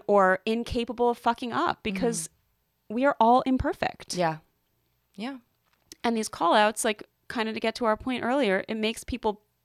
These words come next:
Speaker 1: fearful of being targeted. And so we avoid meaningful conversations.
Speaker 2: Yeah, exactly. And I've been doing that. Like, it honestly scares them. I'm so afraid, even with people that I love, I'm so afraid to say the wrong thing and have that change the perception of me.
Speaker 1: Yeah.
Speaker 2: You know what I mean?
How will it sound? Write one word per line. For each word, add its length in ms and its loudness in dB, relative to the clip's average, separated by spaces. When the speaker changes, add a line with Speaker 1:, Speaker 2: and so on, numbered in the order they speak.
Speaker 1:
fearful 400 -2
of 100 -8
being 180 -4
targeted. 560 -2
And 140 -4
so 100 4
we 140 2
avoid 320 0
meaningful 320 -6
conversations. 840 -10
Speaker 2:
Yeah, 320 4
exactly. 640 -2
And 100 0
I've 160 -2
been 140 -8
doing 240 -6
that. 320 -4
Like, 180 -2
it 180 -8
honestly 360 -6
scares 240 -6
them. 160 -4
I'm 160 -8
so 320 2
afraid, 340 -2
even 220 -2
with 140 -2
people 260 -10
that 100 -2
I 80 2
love, 260 2
I'm 140 -6
so 300 0
afraid 480 -2
to 100 -2
say 220 0
the 100 4
wrong 260 2
thing 220 -2
and 120 -8
have 240 -2
that 180 0
change 300 -8
the 80 -10
perception 460 -6
of 140 -10
me. 280 -12
Speaker 1:
Yeah. 160 -2
Speaker 2:
You 40 2
know 60 2
what 120 0
I 40 -4
mean? 400 -8